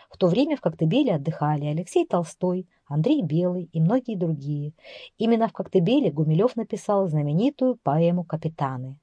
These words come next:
С собой в поездку в Севастополь в тысяча девятьсот двадцать первом году поэт взял африканский цикл стихотворений. Возможно, это и подтолкнуло выпустить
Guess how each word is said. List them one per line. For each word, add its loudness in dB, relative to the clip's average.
С -18
собой 6
в -12
поездку 4
в -6
Севастополь 0
в -18
тысяча -2
девятьсот 0
двадцать -4
первом -2
году 0
поэт 2
взял -2
африканский -4
цикл -6
стихотворений. -4
Возможно, 2
это 4
и 6
подтолкнуло 0
выпустить -2